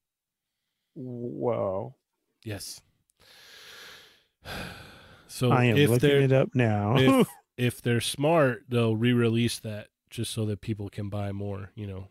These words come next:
Speaker 2: You would think that they would wanna sell more of that because of this, you know?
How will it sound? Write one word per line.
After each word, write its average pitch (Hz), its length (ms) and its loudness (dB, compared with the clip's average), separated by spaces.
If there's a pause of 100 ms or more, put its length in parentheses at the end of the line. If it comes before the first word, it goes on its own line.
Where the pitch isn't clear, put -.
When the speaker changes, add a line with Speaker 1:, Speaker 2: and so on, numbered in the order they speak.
Speaker 2:
You 110 120 0
would 117 120 0
think 143 200 2
that 135 80 2
they 123 100 4
would 117 80 2
wanna 107 240 -2
sell 113 280 0
more 104 560 -6
of 117 200 -8
that 117 260 -2 (260)
because 104 760 -6 (260)
of 104 180 -10
this, 110 440 -6 (240)
you 123 80 -2
know? 120 180 -2